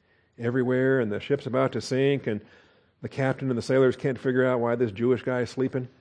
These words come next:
"How is it that you are sleeping? Get up, call on your God. Our gods aren't doing anything here. Maybe your God can do something. Perhaps your God will be concerned about us so that we will not perish."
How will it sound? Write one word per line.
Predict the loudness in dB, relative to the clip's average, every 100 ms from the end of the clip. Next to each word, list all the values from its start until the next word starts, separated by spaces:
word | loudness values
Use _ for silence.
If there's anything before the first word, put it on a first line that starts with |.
| _ _ _ _ _ _ _ _ _ _ _
"How | 0 4 6
is | 4
it | 0
that | 0
you | 4
are | 4
sleeping? | 4 4 4 0 0
Get | 4
up, | 4 2
call | 0 2 4 4
on | 2
your | 2 2
God. | 4 2 2 -4 -10 _ -6
Our | 0 2
gods | 4 2 0
aren't | -2
doing | 0 0
anything | 0 -2
here. | -2 0
Maybe | 0 0
your | 2 2
God | 0 -2
can | -2 -4
do | -4
something. | -4 -8 -10 -18 _ _ _ _ _ _ _ _ _ _ _ _ -2
Perhaps | 2 2 2
your | 2 4 4
God | 4 2
will | 2
be | 2
concerned | 0 2 2 4
about | 4 4 6
us | 4 4
so | 2
that | 2
we | 4
will | 4 4
not | 2 0
perish." | 2 4 4 0 -12